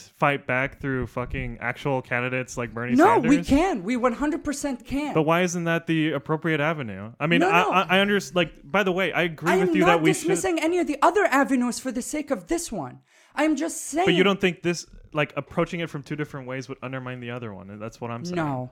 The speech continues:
Speaker 2: not at all.
Speaker 1: Okay.
Speaker 2: Not at all. It would mo-, it, it would actually probably strengthen it. It would probab-, it would probably
Speaker 1: Okay.
Speaker 2: show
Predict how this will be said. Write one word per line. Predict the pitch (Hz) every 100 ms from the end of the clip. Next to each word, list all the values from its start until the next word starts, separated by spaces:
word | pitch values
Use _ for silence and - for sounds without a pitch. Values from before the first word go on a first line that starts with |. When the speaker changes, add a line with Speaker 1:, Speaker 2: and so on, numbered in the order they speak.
| -
Speaker 2:
not | 156
at | 143
all. | 131 131 131
Speaker 1:
Okay. | 127 107 104
Speaker 2:
Not | 180 214
at | 190
all. | 151 139 -
It | 220
would | 247 269 208
mo-, | 247 254
it, | 233 269
it | 262
would | 320 294
actually | 262 - 320 294
probably | - 254 254 254 240
strengthen | - 208 226 - 127
it. | 123 - - - 156 _ _ - _ _ _ - - _ _ _
It | -
would | 330 -
probab-, | 262 330 359 - _ _
it | - 339
would | 359 -
probably | - 277 359 359 302 311
Speaker 1:
Okay. |
Speaker 2:
show | 277 - 302 269 202